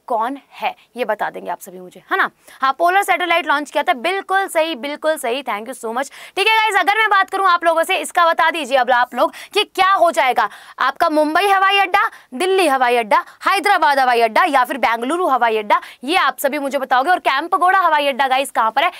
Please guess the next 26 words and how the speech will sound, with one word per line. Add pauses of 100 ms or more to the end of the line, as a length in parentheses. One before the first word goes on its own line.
(160)
ये
भी
आप
लोग
मुझको
बता
दोगे
तो
बहुत
अच्छा
रह
जाएगा,
क्योंकि
करंट
का
क्वेश्चन
आप
लोगों
का
आ
सकता
है। (260)
Thank
you
so
much,